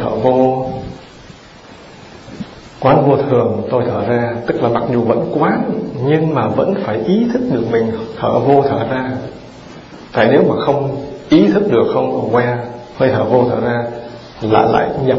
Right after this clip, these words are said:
vô định. Đó. Cho nên luôn luôn phải đi theo hơi thở.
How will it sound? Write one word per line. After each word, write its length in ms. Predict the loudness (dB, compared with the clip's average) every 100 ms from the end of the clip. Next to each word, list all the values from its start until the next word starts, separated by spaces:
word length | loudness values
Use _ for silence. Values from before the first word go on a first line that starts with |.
| 0
vô 140 | 0
định. 380 | 0 -2 -6 -10 -14 -18 -20 -20 -20 -20 -20 -20 -20 -20 -10
Đó. 160 | -8 -8 -10 -14 -20 -4
Cho 60 | 2
nên 100 | 6
luôn 160 | 6 6
luôn 240 | 2 -2 -4
phải 260 | -2 -2 -4 -8 -12 -4 4
đi 120 | 4
theo 180 | 4 2
hơi 140 | 0 0
thở. 260 | -4 -6